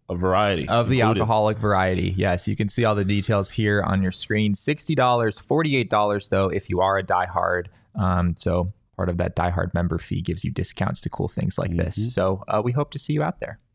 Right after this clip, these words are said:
Speaker 1: I cannot wait. Uh, diehards also know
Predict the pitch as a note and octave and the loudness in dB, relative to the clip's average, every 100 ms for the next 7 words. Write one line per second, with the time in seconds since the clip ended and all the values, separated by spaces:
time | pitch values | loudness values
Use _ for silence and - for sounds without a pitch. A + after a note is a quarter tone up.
0 | _ _ _ _ _ - - - G2 G2 | _ _ _ _ _ -20 -18 -6 -4 0
1 | F2 G2+ - E2+ D#2+ - - D#2+ D2+ D2 | 0 0 0 0 0 -2 -4 -2 0 -2
2 | - - - F#2 F#2+ F#2 F#2+ A2 C3 D3+ | -6 -14 -2 2 2 0 0 0 2 4
3 | D3 C3 A#2+ A#2+ - G#2+ F#2+ D#2+ D#2+ - | 2 4 4 2 2 2 2 2 0 -6